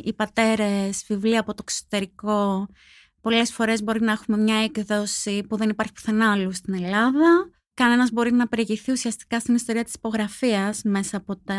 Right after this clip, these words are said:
από τη βιβλιοθήκη μας, γιατί έχουμε δύο χιλιάδες παλέτυπα,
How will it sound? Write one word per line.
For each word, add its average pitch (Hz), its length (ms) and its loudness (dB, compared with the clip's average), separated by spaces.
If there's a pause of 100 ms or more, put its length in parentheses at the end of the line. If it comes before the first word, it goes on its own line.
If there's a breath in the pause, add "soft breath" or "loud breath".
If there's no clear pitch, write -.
(460)
από 185 100 -14
τη 208 100 -4
βιβλιοθήκη 190 500 -4
μας, 214 220 0
γιατί 214 180 -8
έχουμε 214 200 0
δύο 208 180 0
χιλιάδες 196 680 -2 (280)
παλέτυπα, 196 600 0